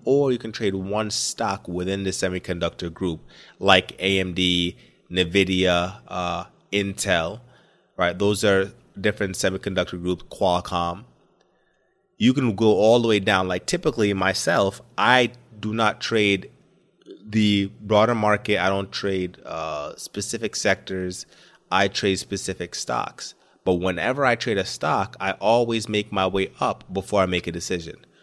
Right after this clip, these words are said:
What does that mean? If I'm interested in a stock like A M D, which is a semiconductor, if I look at A M D and I say, "I think A M D is going to go up based on technical analysis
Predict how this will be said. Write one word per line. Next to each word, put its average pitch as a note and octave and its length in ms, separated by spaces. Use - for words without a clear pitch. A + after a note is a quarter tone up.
What G2+ 140
does G2+ 120
that F2+ 220
mean? D#2+ 220
If G#2+ 180
I'm B2 280
interested G#2+ 640
in F#2+ 80
a F#2+ 100
stock G2 460
like F#2 420
A G2+ 180
M F#2 160
D, F#2+ 460
which G2+ 180
is F#2+ 100
a G2 40
semiconductor, F#2+ 880
if A2 160
I A#2+ 240
look B2+ 240
at G#2 60
A A2 180
M G#2+ 100
D G#2+ 200
and G2 100
I G2 120
say, F#2+ 300
"I C3 220
think G#2+ 240
A F2+ 140
M F#2+ 120
D F2 200
is E2+ 80
going E2 240
to - 100
go F2 200
up - 460
based G2 280
on F2 460
technical G#2 480
analysis F#2+ 800